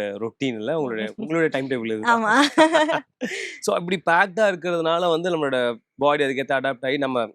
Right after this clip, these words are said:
Speaker 1: அதே, அதே ஸ்ட்ரக்சர்ல
Speaker 2: ஆமா.
Speaker 1: மெயின்டெயின்
Speaker 2: And
Speaker 1: பண்ணிக்கிறோம்.
Speaker 2: நான் ரொம்ப சாப்பிட மாட்டேன், எல்லாமே சாப்பிட்டுடும். நான்வெஜ் சாப்பிடும், இல்லைன்னா எனக்கு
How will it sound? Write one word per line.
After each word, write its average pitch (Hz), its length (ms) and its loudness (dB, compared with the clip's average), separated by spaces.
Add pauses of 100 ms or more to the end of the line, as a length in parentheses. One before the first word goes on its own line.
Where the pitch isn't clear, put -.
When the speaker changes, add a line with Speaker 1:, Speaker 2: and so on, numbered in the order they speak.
Speaker 1:
அதே, 135 280 0
அதே 127 200 -2
ஸ்ட்ரக்சர்ல 135 360 -4
Speaker 2:
ஆமா. 120 100 0
Speaker 1:
மெயின்டெயின் - 200 -4
Speaker 2:
And 339 220 -6
Speaker 1:
பண்ணிக்கிறோம். 262 140 2
Speaker 2:
நான் 285 360 0
ரொம்ப 320 440 2
சாப்பிட 220 380 2
மாட்டேன், 156 240 -14
எல்லாமே 330 480 0 (140)
சாப்பிட்டுடும். - 380 -8 (640)
நான்வெஜ் 254 300 2
சாப்பிடும், 226 640 -2
இல்லைன்னா 240 380 0
எனக்கு 233 200 -4